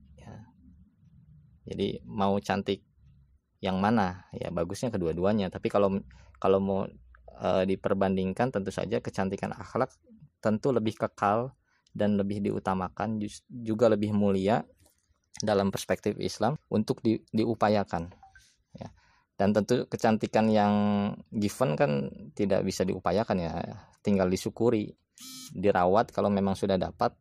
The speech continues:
dan eh, kalau tidak dapat atau takdirnya kita sebagai perempuan yang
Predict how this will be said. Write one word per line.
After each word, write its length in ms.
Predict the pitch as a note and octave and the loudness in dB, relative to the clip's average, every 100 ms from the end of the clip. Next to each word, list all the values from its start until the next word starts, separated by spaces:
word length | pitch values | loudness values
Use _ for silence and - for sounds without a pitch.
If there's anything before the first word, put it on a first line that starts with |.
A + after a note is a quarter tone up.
| _ _ _ | _ _ _
dan 400 | F#2 F#2 F#2 F2+ - - - _ _ _ | -6 -4 -4 -6 -14 -20 -20 _ _ _
eh, 720 | - G2 F#2+ F#2 F#2 F#2 F#2+ F#2+ G2+ | -2 2 4 4 4 4 4 2 0
kalau 380 | - G2 G2 G2 G2 | 0 2 4 4 2
tidak 320 | - G2 F#2+ | 0 0 2
dapat 400 | F#2 - B2 A2+ | 0 0 0 0
atau 160 | A2 G2 | -2 -2
takdirnya 960 | G2 G2+ F#2+ G2 F#2+ F#2+ F#2 F#2+ - - _ _ _ _ _ _ _ | -4 -4 0 0 0 0 -2 -4 -8 -16 _ _ _ _ _ _ _
kita 320 | _ G#2 - G2+ | _ -6 0 0
sebagai 400 | G2+ F#2+ F#2+ F#2+ | 0 0 0 -2
perempuan 480 | F#2+ F#2+ F#2+ F#2 | -2 -2 -2 -2
yang 400 | F2+ F2+ - F#2 | -2 -4 -6 -10